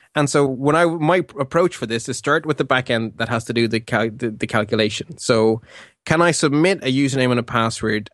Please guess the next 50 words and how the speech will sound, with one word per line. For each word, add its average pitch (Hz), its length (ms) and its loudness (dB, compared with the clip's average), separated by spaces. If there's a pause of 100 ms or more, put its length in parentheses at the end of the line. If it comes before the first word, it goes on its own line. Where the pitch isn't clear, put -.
and 120 260 0
can 127 180 0
it 113 200 -2
tell, 123 240 0 (100)
can 190 220 2
I, 170 120 2
can 190 200 0
they 165 60 0
be 151 100 0
received? 123 560 -4
Run 131 140 -4
the 120 60 -8
code. - 320 -10
Okay, 139 220 0
great, 117 400 -2
got 123 160 2
'em. 71 160 -10 (520)
Can 185 180 0
I 175 120 4
authenticate 151 360 0
off 123 140 0
A 117 140 0
D? 107 260 -6
Okay, 147 240 0
great, 113 220 0
that 123 120 2
much 117 200 -8
works. - 280 -10 (220)
Can 190 160 0
I 196 100 4
fetch - 320 -2
the 135 80 -12
piece 147 200 -4
of 135 60 2
information? 120 600 -2
Great, 113 240 0
that 120 140 0
much 123 160 -8
works. 101 180 -6
Can 131 160 0
I - 20 4
return 190 360 2
the - 80 -2
piece 131 200 -2
of 113 80 -8
information? 110 440 -10
Great, 120 200 -2
that 127 120 -2
much 127 140 -6
works. 107 200 -4